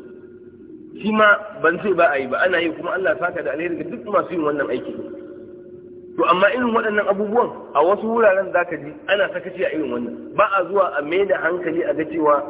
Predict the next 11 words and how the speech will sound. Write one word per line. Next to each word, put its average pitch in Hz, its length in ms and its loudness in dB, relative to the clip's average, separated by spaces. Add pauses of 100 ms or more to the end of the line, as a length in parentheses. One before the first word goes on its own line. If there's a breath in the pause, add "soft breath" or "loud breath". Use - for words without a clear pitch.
(160)
an 160 160 2
ilmantar 165 420 -2
da 131 100 -4
su. 120 500 -10
To 151 120 -4
ga 147 160 4
Baturiya 185 640 0
ta 180 120 4
zo 185 120 -2
ta 196 180 2
shekara 170 320 -4